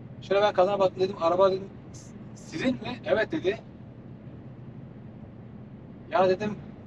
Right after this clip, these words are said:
"yarım saattir burada beni uğraştırıyorsunuz. Yani on santim ileri, on santim geri, on santim ileri, on santim geri beni uğraştırdınız yarım saat.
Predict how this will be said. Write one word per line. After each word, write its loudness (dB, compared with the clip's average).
"yarım 8
saattir 4
burada 2
beni 2
uğraştırıyorsunuz. -2
Yani 2
on 8
santim 0
ileri, 6
on 2
santim 0
geri, 4
on 2
santim -2
ileri, -2
on -4
santim -6
geri 4
beni -4
uğraştırdınız -4
yarım 6
saat. 6